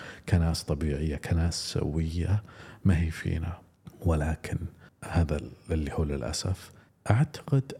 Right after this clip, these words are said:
أن الرأسمالية هي اللي جلبت هذه الخصلة. الآن الخصلة هذه ما هي سيئة بحد ذاتها، ولكنها، آه، تتوسع مثل الشيء اللي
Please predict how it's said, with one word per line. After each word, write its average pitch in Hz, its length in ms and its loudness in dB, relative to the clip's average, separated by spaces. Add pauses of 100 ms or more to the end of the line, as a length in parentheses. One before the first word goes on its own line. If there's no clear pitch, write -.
أن 85 220 4
الرأسمالية 87 1000 2
هي 104 360 4
اللي 85 360 -2
جلبت - 800 -2 (380)
هذه 82 400 2
الخصلة. - 720 -6 (400)
الآن 107 440 4 (480)
الخصلة 135 460 -4
هذه 107 400 2 (180)
ما 175 160 4
هي 147 80 0
سيئة 117 720 0 (280)
بحد 92 420 0 (400)
ذاتها، 78 720 -2 (420)
ولكنها، 104 960 2 (260)
آه، 80 440 0
تتوسع - 720 0 (580)
مثل 87 680 2
الشيء 98 800 0
اللي 85 480 0